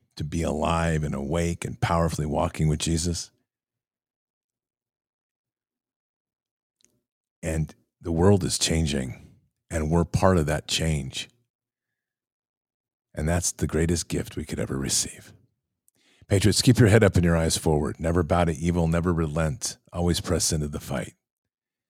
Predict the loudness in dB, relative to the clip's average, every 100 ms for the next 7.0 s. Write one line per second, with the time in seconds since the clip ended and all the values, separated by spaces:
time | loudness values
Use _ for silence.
0 | _ _ -2 2 4 2 0 0 -2 -4
1 | -6 -6 -6 -6 -8 -8 -6 -4 -6 -6
2 | -6 -6 -4 -6 -6 -10 -10 -14 -16 _
3 | _ _ _ _ _ _ _ _ _ _
4 | _ -6 -2 -2 -2 -4 -4 -6 -10 -12
5 | _ _ _ -4 0 0 0 0 0 -4
6 | -8 _ _ -4 -4 -2 -2 -2 -4